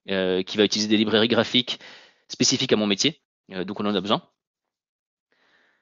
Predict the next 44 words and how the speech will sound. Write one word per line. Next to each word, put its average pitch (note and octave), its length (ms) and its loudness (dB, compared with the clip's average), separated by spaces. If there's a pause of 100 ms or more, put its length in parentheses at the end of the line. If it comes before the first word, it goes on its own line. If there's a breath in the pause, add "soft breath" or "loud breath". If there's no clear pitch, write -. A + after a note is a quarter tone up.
(380)
Ou D3+ 120 6
alors, E3 280 6
je B2 60 -4
veux B2+ 80 0
permettre D3 340 2
à B2+ 40 4
mes A#2+ 100 2
data A#2 200 4
analysts C3 320 2
de B2 60 -2
faire C3 140 0
de A#2+ 40 0
l'analyse A#2+ 480 2
sur G#2+ 160 -2
ces A2+ 100 -4
données A#2 240 0
opérationnelles G#2+ 600 0
et A2+ 60 -2
pour, G2 280 -4
euh, F#2 80 -4
pour G2+ 120 -8
améliorer G#2+ 300 -2
l'efficacité. - 500 -6 (1300)
Donc G#2 140 -4
là, F#3 80 2
cette - 80 -4
architect-, A#2+ 280 -4
cette - 200 -4
architecture, A#2+ 520 0
elle A2 80 4
est G#2 40 6
intéressante A#2+ 340 2
parce G#2+ 140 -4
qu'elle A2 120 0
gère, A2 220 2
euh, G2+ 160 2
à F2 60 -2
la A#2 80 2
fois B2+ 140 -2
plusieurs A#2+ 240 -2
sources, - 280 -4
hein, A#2+ 240 -8 (420)
internes, A2+ 380 2
externes, A#2 400 -2